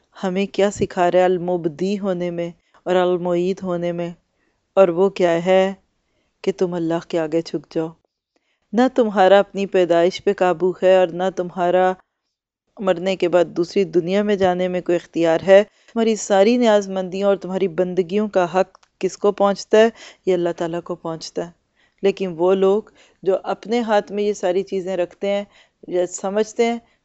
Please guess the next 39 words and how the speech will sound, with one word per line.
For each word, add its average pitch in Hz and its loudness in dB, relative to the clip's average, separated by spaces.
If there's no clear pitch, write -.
फिर 185 -6
वो 175 -4
लोग 175 -6
कभी 202 -4
भी 190 -6
अल्लाह 180 -10
ताला 185 -6
की 180 -6
ज़ात 170 -4
का 185 -6
हक 202 -8
नहीं 175 -12
अदा 165 -4
कर 165 -12
सकते। 170 -12
अब 214 -4
देखिए 247 -2
कि 254 -6
इंसान 202 -4
कोई 208 -2
चीज़ 190 -8
ईजाद 185 -2
करता 185 -2
है 208 -4
ना, 254 -12
तो 226 4
शुरू 233 -2
में 233 -4
दुश्वार 185 -2
होती 180 -6
है, 180 -4
फिर 233 2
आहिस्ता 233 2
आहिस्ता 226 0
आसानी 190 -4
से 190 -6
बनने 185 -4
लगती 180 -4
है। 180 -8